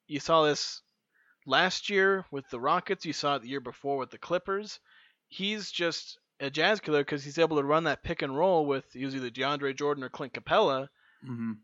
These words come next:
Speaker 1: He's able to neutralize Rudy Gobert because not only can he put the lob on point, he makes the mid-range shots when you sag off of him and take away the lob. So that's just a really, really tough matchup,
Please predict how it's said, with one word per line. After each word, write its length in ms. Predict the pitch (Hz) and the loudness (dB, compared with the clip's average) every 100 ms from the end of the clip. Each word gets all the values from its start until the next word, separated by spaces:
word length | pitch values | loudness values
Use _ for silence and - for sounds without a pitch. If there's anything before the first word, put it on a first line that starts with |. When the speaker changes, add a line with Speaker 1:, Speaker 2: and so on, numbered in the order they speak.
| _ _ | _ _
Speaker 1:
He's 220 | - 156 175 | -6 2 4
able 200 | 165 151 | 6 4
to 60 | |
neutralize 520 | 147 208 - 160 151 | 0 0 2 4 4
Rudy 140 | 151 151 | 0 -2
Gobert 460 | 135 127 190 208 | -2 4 4 4
because 560 | 151 135 147 139 123 - | 2 0 0 0 -2 -8
not 260 | 156 160 180 | -2 4 4
only 160 | 165 151 | 4 0
can 180 | 160 | 0
he 120 | 147 139 | 0 -2
put 220 | - 147 | -2 -2
the 100 | 117 | -2
lob 360 | 127 165 147 | 2 4 4
on 160 | 120 113 | 0 -2
point, 480 | - 220 139 131 - _ _ _ _ _ _ _ - _ _ | 2 4 2 -4 -14 _ _ _ _ _ _ _ -20 _ _
he 180 | - 165 | -4 0
makes 320 | 160 156 - | 4 2 2
the 80 | 151 | 0
mid-range 460 | 156 160 151 139 131 | 2 4 4 4 2
shots 360 | 202 208 190 | 6 6 4
when 120 | 156 | -4
you 80 | 143 | -6
sag 340 | - 143 127 127 | -2 0 2 4
off 240 | 190 - | 2 2
of 140 | 143 | -4
him 100 | 135 | -6
and 100 | 127 | -6
take 200 | 120 131 | -6 -6
away 220 | 110 143 175 | -2 0 0
the 100 | 120 | -2
lob. 320 | 104 76 - - _ _ _ _ _ _ _ | -8 -12 -16 -20 _ _ _ _ _ _ _
So 600 | - 135 123 120 113 113 _ _ _ _ _ _ _ - 160 - | -12 -6 -4 -4 -8 -12 _ _ _ _ _ _ _ -20 -12 -4
that's 180 | 165 | -2
just 200 | - 175 | -2 -2
a 60 | 156 | -2
really, 380 | 147 180 180 151 | 6 8 10 8
really 360 | 147 180 165 | 6 6 6
tough 240 | - 165 - | 6 2 4
matchup, 500 | 147 156 - 131 | 2 2 2 -2